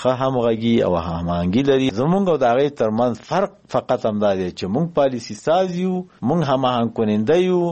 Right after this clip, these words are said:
موږ رهبري کننده یو او هغوی تطبیقي جنبه لري.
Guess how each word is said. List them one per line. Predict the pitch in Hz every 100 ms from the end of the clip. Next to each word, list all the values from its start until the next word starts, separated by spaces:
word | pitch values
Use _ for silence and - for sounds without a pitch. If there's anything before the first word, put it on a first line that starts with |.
| 170 - 123
موږ | 165 175
رهبري | 143 123 123 120
کننده | 123 120 127 160
یو | 175 170 156 - 113
او | 143
هغوی | 170 208
تطبیقي | 208 127 110 110 95
جنبه | 82 80 76
لري. | 71 -